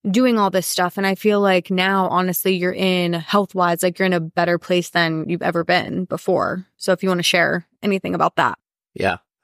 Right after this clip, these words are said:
Speaker 2: So that's quite a long story. And I think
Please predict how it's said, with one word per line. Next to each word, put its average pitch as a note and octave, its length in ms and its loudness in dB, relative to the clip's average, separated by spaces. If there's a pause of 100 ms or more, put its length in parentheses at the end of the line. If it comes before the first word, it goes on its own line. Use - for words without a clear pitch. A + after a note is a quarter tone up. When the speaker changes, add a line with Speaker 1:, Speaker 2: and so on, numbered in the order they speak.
Speaker 2:
So - 180 -4
that's - 420 -2 (300)
quite G#2 200 0
a G2 40 4
long F2+ 180 0
story. G2 520 2 (100)
And E2+ 520 -4 (140)
I - 80 -14
think F2+ 220 -6